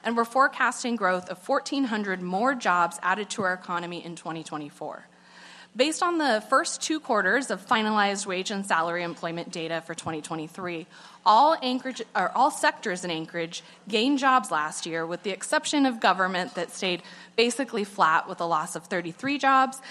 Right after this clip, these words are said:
and the financial services sector that lost a hundred ninety-one jobs. And this is likely due to continued automation and consolidation in an industry that was faced with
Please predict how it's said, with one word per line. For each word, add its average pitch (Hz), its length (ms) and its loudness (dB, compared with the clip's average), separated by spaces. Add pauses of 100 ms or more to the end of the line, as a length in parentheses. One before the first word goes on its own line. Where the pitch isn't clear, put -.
(220)
and 202 240 2
the 196 60 -2
financial 285 420 0
services 269 460 -2
sector 180 340 -4
that 180 140 -2
lost 180 320 2
a 165 60 0
hundred 190 360 -2
ninety-one 156 640 -4
jobs. 131 500 -6 (420)
And 269 140 4
this 330 140 0
is 320 140 -2
likely 240 320 2
due 208 300 -2
to 185 300 -2 (140)
continued 247 460 2
automation 208 720 0
and 180 180 -6
consolidation 190 840 -2
in 180 100 -6
an 160 120 -4
industry 180 520 -4
that 170 200 -6
was 170 240 -6
faced 185 360 -6
with 165 200 -2